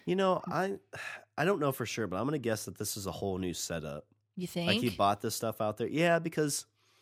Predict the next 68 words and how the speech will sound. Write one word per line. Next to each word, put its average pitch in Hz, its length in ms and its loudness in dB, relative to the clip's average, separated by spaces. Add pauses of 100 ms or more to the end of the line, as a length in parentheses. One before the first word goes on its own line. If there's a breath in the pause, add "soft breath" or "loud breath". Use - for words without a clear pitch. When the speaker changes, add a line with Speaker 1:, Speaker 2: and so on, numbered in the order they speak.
(100)
Speaker 2:
God, 370 120 -8
how - 100 -4
do 480 60 -2
you 539 80 -6
Speaker 1:
I - 20 4
Speaker 2:
get 523 100 6
the 480 80 2
Speaker 1:
think 427 80 4
it'd 466 120 6
Speaker 2:
money 523 80 8
Speaker 1:
be 508 40 2
Speaker 2:
for 480 100 8
Speaker 1:
more 440 80 8
Speaker 2:
that? 339 180 8
Speaker 1:
cons- 262 120 6
Speaker 2:
Who? 415 140 10
What, 285 160 4
did 330 120 4
he 339 60 8
get 359 160 8
it 359 60 4
off 269 220 6
Amazon? 330 360 4 (540)
I 311 40 2
mean, 269 200 8
how 427 100 12
do 508 80 12
you 480 160 12 (300)
<laughs> - 300 -2
Speaker 1:
Well, 165 240 8 (100)
Speaker 2:
<laughs> - 100 6
how 698 60 12
do - 240 4
you - 240 -8
Speaker 1:
and 120 80 0
Speaker 2:
get 127 60 4
Speaker 1:
that's - 240 2
the 170 80 -2
thing, 139 240 2
too, 190 200 -2
is 143 120 0
he 127 100 2
was 110 100 -2
talking 120 320 0
about, 104 360 2 (600 loud breath)
he's 127 160 -2
like, 110 220 2
"Oh, 139 260 2
I 123 80 -4
gotta 120 200 0
lay 107 200 -2
low. 143 340 4
I 127 60 2
gotta 113 160 -2
make 110 180 -4
some 101 220 -6
money." 156 360 0 (680 soft breath)
He's 165 240 0
got 180 180 2
money 139 280 4
stored 110 420 0
somehow 101 640 -2 (460)
because 127 240 -2
he 123 60 -2
was 120 120 -2
able 160 180 4
to 165 60 2
buy 135 400 2